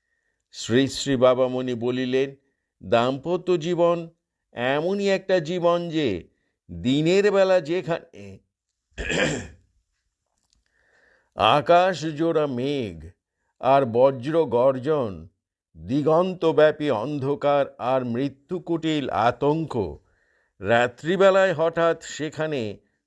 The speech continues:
জ্বলন্ত সূর্যের উদয় ঘটে গেল। সুতরাং স্ত্রী যদি জীবনের প্রতিটি সৎকর্মেও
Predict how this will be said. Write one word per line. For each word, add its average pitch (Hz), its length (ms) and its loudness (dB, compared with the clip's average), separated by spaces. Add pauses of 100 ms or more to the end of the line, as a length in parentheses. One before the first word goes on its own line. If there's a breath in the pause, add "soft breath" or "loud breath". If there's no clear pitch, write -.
(120)
জ্বলন্ত 170 640 2
সূর্যের 151 680 -2
উদয় 131 520 2
ঘটে 117 360 -4
গেল। 92 360 -4 (360)
সুতরাং 160 680 0 (360 loud breath)
স্ত্রী 170 540 -6
যদি 175 320 0
জীবনের 160 580 0
প্রতিটি 147 640 -2
সৎকর্মেও 135 1120 0